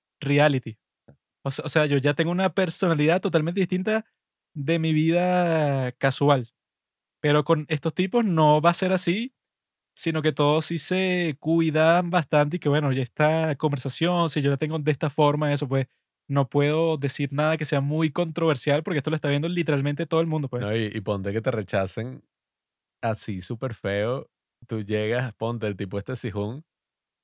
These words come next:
Speaker 2: probablemente los amigos estén y que, "No, este pana se lanzó y mira, lo
Speaker 1: No, y
Speaker 2: rechazaron
Speaker 1: que en
Speaker 2: súper feo".
Speaker 1: el caso de
Speaker 2: Mm.
Speaker 1: Chintae, que en el primer
Speaker 2: <laughs>
Speaker 1: capítulo no te escogió nadie,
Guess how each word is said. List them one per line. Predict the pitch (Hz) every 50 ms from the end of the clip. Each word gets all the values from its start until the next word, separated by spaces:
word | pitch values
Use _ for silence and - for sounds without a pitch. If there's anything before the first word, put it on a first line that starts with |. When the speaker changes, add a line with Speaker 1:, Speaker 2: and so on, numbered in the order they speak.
| _ -
Speaker 2:
probablemente | 113 110 107 98 98 98 98 107 107 110 110 104 104 123
los | 135 131
amigos | 123 107 104 101 98 107 120 131
estén | 123 - - 104 107
y | 123
que, | 131 113 104
"No, | 104 104 101 101 101 101 98
este | 98 98 101 - 110 104
pana | - 117 110 110 113 120 117
se | - 131 123
lanzó | 113 104 98 95 - - - 117 120 127 135 135 131
y | 120
mira, | 107 107 110 110 110 107
lo | 104 101 98 110
Speaker 1:
No, | - 139 143 151
y | 151
Speaker 2:
rechazaron |
Speaker 1:
que | - 143 143 143 147
en | 147 139
Speaker 2:
súper | 143 143 143
feo". | 143 139 131 - - - - 135 135
Speaker 1:
el | 131 131 -
caso | - 139 131 - - 160 175
de | 190 185 170 151 - - 170 165
Speaker 2:
Mm. | 151 113
Speaker 1:
Chintae, | 147 139 139 139 147 165 180 -
que | - 190
en | 180
el | 180 160 147 143 131
primer | - 143 135 127 139 135
Speaker 2:
<laughs> |
Speaker 1:
capítulo | 156 147 143 160 151 175 175 170
no | 156 143 143 143 139
te | - 170
escogió | 170 - _ - 165 143 143 135 139
nadie, | 143 151 151 147 147 147 170 226